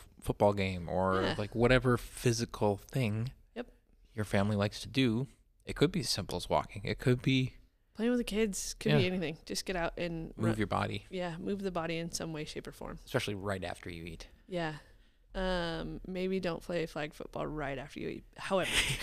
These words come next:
Speaker 1: <laughs>
Speaker 2: if you can get some movement in, um, and know for some people, uh, that are very structured, uh,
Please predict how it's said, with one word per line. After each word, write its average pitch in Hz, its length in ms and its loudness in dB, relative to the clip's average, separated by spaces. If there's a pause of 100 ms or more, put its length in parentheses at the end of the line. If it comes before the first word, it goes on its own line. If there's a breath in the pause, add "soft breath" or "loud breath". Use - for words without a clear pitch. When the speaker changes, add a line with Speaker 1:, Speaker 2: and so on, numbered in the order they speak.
(120)
Speaker 1:
<laughs> - 0 -
Speaker 2:
if 285 1400 8
you 233 120 2
can 233 120 2
get 254 180 2
some 254 160 2
movement 190 340 2
in, 170 160 0 (460 loud breath)
um, 170 640 -2 (340)
and 208 240 2 (100)
know 226 460 6
for 220 180 -2
some 214 220 0
people, 202 360 -4 (400 loud breath)
uh, 185 280 -2 (160)
that 190 160 0
are 190 100 2
very 175 260 -2
structured, - 720 -4 (460 loud breath)
uh, 170 400 -6